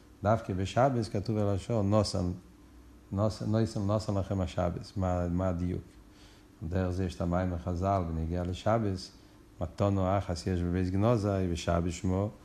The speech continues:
ו-, וגם שם הלשון מתונת תיבו. גם זה, מה, מה זה הדבר על הלשון הזה, מתונת? השאלה היא, בנגיעה גם לתוכן העניין. בכלל, כל העניין של תורה ומצוות,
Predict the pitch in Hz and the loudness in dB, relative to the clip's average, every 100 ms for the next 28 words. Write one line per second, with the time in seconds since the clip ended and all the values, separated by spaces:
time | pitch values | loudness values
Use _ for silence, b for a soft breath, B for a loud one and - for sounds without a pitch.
0 | B B B - - 90 90 - 90 98 | B B B -16 -6 -2 -2 -2 -2 -2
1 | 101 92 92 92 131 107 98 95 - 107 | -2 0 -2 2 2 4 4 2 0 2
2 | 98 95 87 90 98 92 87 92 90 82 | 2 2 0 2 2 2 0 0 0 -2
3 | - - - - - - - 92 104 101 | -8 -18 -20 -20 -20 -14 -8 -4 -2 -2
4 | - 95 90 90 87 90 87 87 85 101 | -4 -2 0 0 0 -2 -2 -2 0 0
5 | 95 87 85 - 117 104 95 92 85 101 | 0 0 -2 -2 0 0 -2 -4 -2 -2
6 | 95 - - - B B B B B - | -4 -6 -14 -20 B B B B B -6
7 | 92 87 113 113 113 113 104 98 92 92 | -2 2 4 4 2 0 0 -2 -2 -2
8 | 90 98 95 92 87 113 117 - 90 85 | 0 2 2 2 0 2 2 2 -2 -2
9 | 82 - - - - B B B - - | -6 -10 -16 -20 -20 B B B -20 -4
10 | 95 110 110 98 92 - 104 101 101 104 | 2 4 6 4 0 0 0 2 2 0
11 | 92 87 101 95 95 113 117 98 90 95 | 0 -2 0 2 2 0 -2 -2 -2 -2
12 | 98 | -8